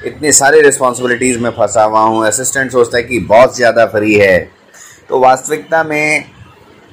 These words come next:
क्या, जैसे आज हम जानते हैं कि हम कहते हैं हम एक आज़ाद देश में रहते हैं, आज़ाद भारत में रहते हैं, तो क्या वास्तविकता में हमें आज़ादी मिल गई है?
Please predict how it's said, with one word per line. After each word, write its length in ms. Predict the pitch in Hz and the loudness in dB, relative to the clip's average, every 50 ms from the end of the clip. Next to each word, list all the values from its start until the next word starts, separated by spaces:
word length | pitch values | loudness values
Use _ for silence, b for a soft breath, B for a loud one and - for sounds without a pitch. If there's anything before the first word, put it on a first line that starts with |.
| _ _ _ _ _ - | _ _ _ _ _ -2
क्या, 400 | 170 160 175 185 185 180 - - - _ - _ _ _ _ _ _ _ _ _ _ - | 2 2 4 4 2 2 -2 -6 -16 _ -20 _ _ _ _ _ _ _ _ _ _ -20
जैसे 320 | 110 110 120 127 - - - | -10 -6 -2 0 0 0 2
आज 320 | - 117 123 135 139 127 151 | 2 2 2 2 2 0 -2
हम 140 | 151 143 | -2 0
जानते 360 | 123 123 120 120 120 113 - 131 | 0 2 0 0 -2 -4 -4 -6
हैं 100 | 127 113 | -6 -4
कि 80 | 135 131 | -6 -8
हम 220 | 123 127 123 120 | -6 -6 -8 -8
कहते 280 | 110 - 143 - - 120 | -4 -4 -4 -2 -2 -4
हैं 60 | 123 | -4
हम 140 | 120 117 120 | -4 -4 -4
एक 100 | 107 110 | -2 0
आज़ाद 340 | 101 92 85 98 101 107 101 | 0 0 2 2 2 2 0
देश 360 | 92 87 98 107 107 - - - | 0 -2 -2 -2 -2 -2 -4 -4
में 120 | 107 104 98 | -2 0 2
रहते 280 | 92 92 92 - 101 | 2 0 -2 -4 -6
हैं, 140 | 98 104 104 | -4 -2 -2
आज़ाद 380 | 92 85 82 85 101 107 107 90 | -2 0 0 0 0 0 0 0
भारत 320 | 92 92 92 98 95 90 98 | -2 -2 -2 -2 -4 -6 -6
में 120 | 104 104 | -2 0
रहते 260 | 95 92 85 - - | 0 0 0 0 -4
हैं, 180 | 90 85 - B B B B B - - | -6 -6 -6 B B B B B -6 -6
तो 80 | 180 | -2
क्या 160 | 175 208 202 | 0 2 2
वास्तविकता 540 | - - 214 208 - 160 165 - - 190 190 | 2 2 2 0 0 -4 -6 -4 -2 -2 -2
में 140 | 190 190 185 | 0 0 0
हमें 260 | 175 156 151 147 165 160 | 0 0 0 0 2 2
आज़ादी 460 | 135 107 104 101 113 123 131 156 165 | 2 2 2 2 2 2 2 2 2
मिल 200 | 143 117 117 127 143 | 2 4 4 2 2
गई 240 | 143 151 160 160 | 2 2 2 2
है? 200 | 143 139 143 147 | 2 0 0 0